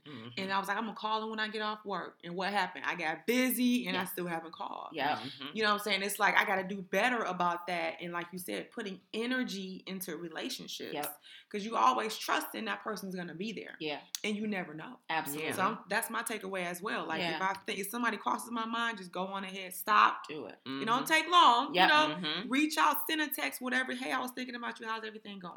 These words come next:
Speaker 3: Absolutely.
Speaker 2: Something like that. Doesn't take but a couple minutes.
Speaker 3: Yep.
Speaker 2: You know?
Speaker 1: Yep. And as Lisa said, just because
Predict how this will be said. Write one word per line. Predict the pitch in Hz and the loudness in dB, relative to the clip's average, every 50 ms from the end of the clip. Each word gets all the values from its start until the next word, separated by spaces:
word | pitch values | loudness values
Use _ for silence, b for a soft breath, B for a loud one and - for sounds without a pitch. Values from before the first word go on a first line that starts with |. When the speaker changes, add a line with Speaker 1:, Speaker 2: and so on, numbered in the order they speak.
| - - | -8 -2
Speaker 3:
Absolutely. | 156 156 151 - 170 156 156 - | -2 -2 -2 -2 -6 -6 -2 -2
Speaker 2:
Something | 127 - - 226 226 | -2 -2 -2 -2 -2
like | 214 202 190 - | -2 -4 -4 -4
that. | - 156 - | -6 -4 -4
Doesn't | 190 220 220 269 254 | -4 -4 -4 -6 -4
take | 247 - 285 294 | -4 -4 -2 -2
but | 247 247 | -2 -4
a | 240 240 | -4 0
couple | - 226 226 - 214 208 | -2 -2 -2 -2 -8 -10
minutes. | 175 156 - - - - | -10 -10 -12 -18 -10 -2
Speaker 3:
Yep. | 160 196 220 - - - 170 | 0 0 0 0 -2 -10 -10
Speaker 2:
You | 180 185 180 | -6 -4 -2
know? | 175 | -2
Speaker 1:
Yep. | 180 208 240 - _ _ _ | -2 -4 -6 -10 _ _ _
And | 160 175 180 | -2 2 2
as | 175 165 151 143 | 2 2 2 -2
Lisa | 151 170 196 190 - 180 165 | -4 -4 -4 -4 -4 -6 -6
said, | 165 - - 180 180 180 160 131 117 127 | -6 -6 -4 -2 -2 0 0 0 -2 -2
just | - 165 175 175 | -6 -8 -8 -8
because | - - - 180 180 | -6 -6 -4 -4 -4